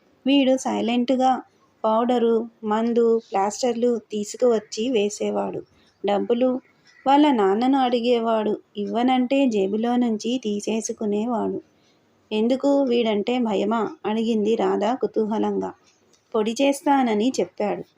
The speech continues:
మామూలుగా చెప్పాడు రాధకు. ఉలిక్కిపడింది రాధ. బాల్యాన్ని చంపేసుకున్న ఆ పిల్లాడి బుర్రలో ఎంత భయంకరం ఉన్నది. "ఏమవుతాడు రేపు?" "మీకు ఏమిటి జబ్బు?"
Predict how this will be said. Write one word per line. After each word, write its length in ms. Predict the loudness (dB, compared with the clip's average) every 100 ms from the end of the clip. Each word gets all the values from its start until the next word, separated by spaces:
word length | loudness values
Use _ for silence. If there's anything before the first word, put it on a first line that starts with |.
| -8
మామూలుగా 640 | -4 -2 -2 0 0 0
చెప్పాడు 540 | 0 -4 -6 -4 -2 -2 -2 _ _ _ _ _ _ _ _ _ -4
రాధకు. 480 | -2 0 -2 -4 -8 -12 _ _ -20 _ _ -8
ఉలిక్కిపడింది 920 | -4 -4 -4 -2 0 2 0 -2 0
రాధ. 280 | -2 -2 -4 -8 -18 _ _ -2
బాల్యాన్ని 680 | 0 4 4 4 2 2 0
చంపేసుకున్న 880 | -2 -4 0 0 0 -6 -4 -2 -2 -4 -6 -4
ఆ 80 | 0
పిల్లాడి 580 | 0 0 -2 0 2 2
బుర్రలో 440 | 2 2 0 0 0
ఎంత 260 | 0 -2 -2
భయంకరం 680 | -4 -4 -2 -2 0 0 0
ఉన్నది. 420 | -2 -4 -4 -4 -6 -10 _ -20 _ _ -2
"ఏమవుతాడు 680 | 0 2 0 0 2 2 2
రేపు?" 340 | 2 -2 -4 -6 -10 _ _ _ _ _
"మీకు 280 | 0 0 2 2
ఏమిటి 400 | 2 0 0 -2
జబ్బు?" 380 | 0 -2 0